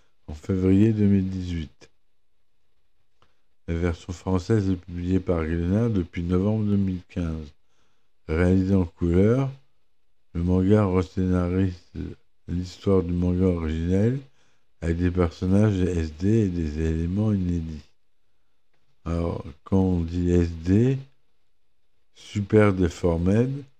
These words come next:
il dési-, il désigne un style graphique utilisé dans le jeu vidéo ou les mangas. C'est un style de dessin particulier dans lequel le personnage est dessiné avec une tête énorme,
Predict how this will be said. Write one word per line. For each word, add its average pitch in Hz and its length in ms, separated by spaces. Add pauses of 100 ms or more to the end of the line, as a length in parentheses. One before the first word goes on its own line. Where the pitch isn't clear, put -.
(460)
il 85 100
dési-, 87 540
il 85 180
désigne 98 460
un 85 80
style 101 340
graphique 92 540
utilisé 92 560
dans 95 160
le 82 120
jeu 95 140
vidéo 90 380
ou 107 140
les 95 120
mangas. 90 500 (800)
C'est 90 80
un 82 80
style 101 320
de 95 140
dessin 92 280
particulier 92 760
dans 82 380 (680)
lequel 85 420
le 92 100
personnage 98 600
est 92 60
dessiné 90 480
avec 104 200
une 87 180
tête 101 280
énorme, 82 460